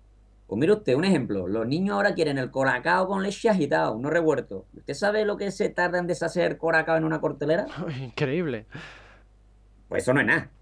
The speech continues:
Speaker 1: Llevamos tres meses sin encontrar a la policía. Ahora dicen que es un agente secreto y que están de incógnito. Manda huevo. Pero lo peor es lo del Paco Ogo siete.
Speaker 2: ¿Paco?
Speaker 1: Sí, vamos, se llama Paco. Pero ha cam-, ha cambiado la O por un cero y ha añadido otro cero y un siete. Pero eso no es lo malo.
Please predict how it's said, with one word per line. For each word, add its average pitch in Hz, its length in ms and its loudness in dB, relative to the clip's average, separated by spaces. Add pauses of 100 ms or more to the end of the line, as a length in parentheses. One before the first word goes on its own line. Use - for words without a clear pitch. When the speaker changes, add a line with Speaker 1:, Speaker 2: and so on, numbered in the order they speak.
(140)
Speaker 1:
Llevamos 131 300 0
tres 175 160 2
meses 180 240 -4
sin 160 200 0
encontrar 135 340 -2
a 160 40 4
la 160 120 2
policía. 120 500 -2 (100)
Ahora 110 160 -2
dicen 139 280 -2
que 165 60 2
es - 100 -6
un 135 100 0
agente 120 240 -2
secreto 147 540 -2
y 117 80 -6
que 135 80 -2
están 175 260 0
de 233 60 -2
incógnito. 190 520 0
Manda 151 320 -4
huevo. 151 420 2 (100)
Pero 107 120 -2
lo 107 160 0
peor 101 180 0
es 135 60 2
lo 160 100 6
del 175 180 2
Paco 113 260 0
Ogo 123 320 4
siete. - 380 -4 (480)
Speaker 2:
¿Paco? 120 580 -4 (600)
Speaker 1:
Sí, 117 120 -2
vamos, 143 300 2
se 95 80 -8
llama 123 240 0
Paco. 113 320 -2 (140)
Pero 110 160 -2
ha 104 40 -8
cam-, 147 400 -2
ha 147 80 -4
cambiado 156 360 0
la 120 120 -2
O 175 200 0
por 120 220 -4
un 151 100 -4
cero 165 320 -4
y 117 80 -6
ha - 20 -4
añadido 139 320 -2
otro 160 160 -2
cero 180 240 -4
y 175 80 -4
un 151 80 -4
siete. 165 400 -2 (200)
Pero 113 140 -2
eso 170 160 -2
no 208 80 2
es 170 60 4
lo 117 80 2
malo. 139 340 2